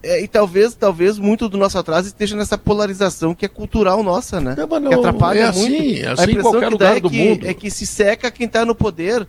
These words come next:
Speaker 1: aqui no Rio Grande do Sul. É uma
Speaker 2: Ah,
Speaker 1: loucura.
Speaker 2: secar
Speaker 1: É,
Speaker 2: não
Speaker 1: foi
Speaker 2: chegou
Speaker 1: uma rari-,
Speaker 2: tanto.
Speaker 1: foi uma raridade que o pre-, o, o, que o presidente do Grêmio, por exemplo, Romildo Bolzan, conseguiu, e muito em cima das vitórias, das conquistas,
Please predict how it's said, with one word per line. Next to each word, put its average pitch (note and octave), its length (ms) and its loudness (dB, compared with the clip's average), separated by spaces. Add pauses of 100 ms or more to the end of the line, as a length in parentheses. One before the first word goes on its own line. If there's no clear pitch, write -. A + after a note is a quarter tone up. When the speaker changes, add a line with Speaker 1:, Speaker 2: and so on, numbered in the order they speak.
(160)
Speaker 1:
aqui C#3 200 -6
no D#3+ 100 0
Rio D#3 100 0
Grande C#3+ 280 -2
do C3+ 120 -10
Sul. A#2+ 260 -4 (600)
É B2+ 80 -6
uma C#3 120 0
Speaker 2:
Ah, D#3 40 2
Speaker 1:
loucura. A3 380 2
Speaker 2:
secar B2 440 2
Speaker 1:
É, D3 40 2
Speaker 2:
não C#3 80 2
Speaker 1:
foi C3 80 0
Speaker 2:
chegou - 240 2
Speaker 1:
uma F3 40 4
rari-, F3+ 280 2
Speaker 2:
tanto. - 120 -16 (960)
Speaker 1:
foi F#3+ 120 4
uma A3 160 2
raridade G3 680 0
que F#3 100 -6
o E3 140 2
pre-, D#3 200 0
o, D3 60 -8
o, C3 800 -2
que D3 80 2
o - 20 -8
presidente C#3 400 0
do D#3 80 2
Grêmio, D3 200 0
por D3+ 100 2
exemplo, C#3+ 200 -6
Romildo D3 380 2
Bolzan, D3 320 0
conseguiu, D3+ 420 -2 (220)
e F#3 80 -2
muito F#3+ 260 0
em F3+ 60 -6
cima F3 300 -2
das D#3+ 200 -2
vitórias, D#3 480 -4
das D#3 200 -4
conquistas, D#3+ 680 -6